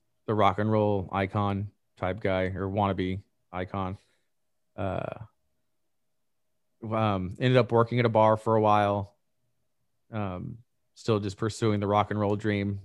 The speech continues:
which I pursued far too long. Um, but also pursued drugs and alcohol way more than I should have as well, which is kind of a common thread when people leave the military, regardless what grounds.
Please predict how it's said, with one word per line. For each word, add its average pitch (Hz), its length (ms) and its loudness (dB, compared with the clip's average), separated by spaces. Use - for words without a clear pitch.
which 104 180 -8
I 101 60 0
pursued 101 460 -2
far 110 300 0
too 107 200 -4
long. 98 400 -4
Um, 101 460 2
but 120 140 6
also 113 280 6
pursued 110 640 2
drugs 123 320 4
and 110 80 2
alcohol 101 640 2
way 117 160 4
more 107 260 4
than 107 60 -2
I 107 80 0
should 101 240 -2
have 95 220 -2
as 92 120 -8
well, 101 200 -2
which 117 180 -6
is 156 160 2
kind 160 220 2
of 123 60 2
a 113 60 2
common 107 340 0
thread 92 380 -2
when 110 140 -6
people 107 260 -4
leave 107 120 0
the 98 60 -4
military, 98 380 -2
regardless 90 460 0
what 98 120 -6
grounds. - 400 -6